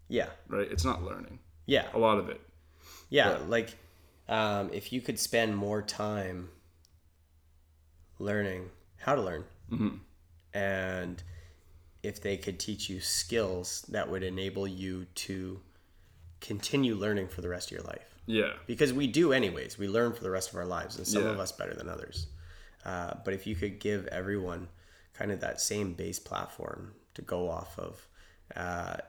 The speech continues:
Speaker 1: and expanding the mind a little bit into the
Speaker 2: Yeah.
Speaker 1: different ways to do that.
Speaker 2: Well, I think one of the key things in that is just making sure whatever you're, whatever you're teaching them how to learn is that they're interested in it.
Speaker 1: Yeah.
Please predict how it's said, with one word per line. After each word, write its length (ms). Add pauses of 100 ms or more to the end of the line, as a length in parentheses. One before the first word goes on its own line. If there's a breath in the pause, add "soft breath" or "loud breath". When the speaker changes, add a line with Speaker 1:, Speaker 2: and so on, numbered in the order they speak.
Speaker 1:
and 340 (260)
expanding 520
the 60
mind 280
a 40
little 200
bit 260
into 340
the 60 (120)
Speaker 2:
Yeah. 60
Speaker 1:
different 320
ways 240
to 100
do 160
that. 380 (560 loud breath)
Speaker 2:
Well, 120
I 60
think 200
one 160
of 60
the 220
key 220
things 260
in 120
that 180
is 80
just 180
making 200
sure 200
whatever 380
you're, 440 (340)
whatever 320
you're 140
teaching 380
them 120
how 200
to 60
learn 380
is 100
that 140
they're 120
interested 460
in 140
it. 100 (400 soft breath)
Speaker 1:
Yeah. 160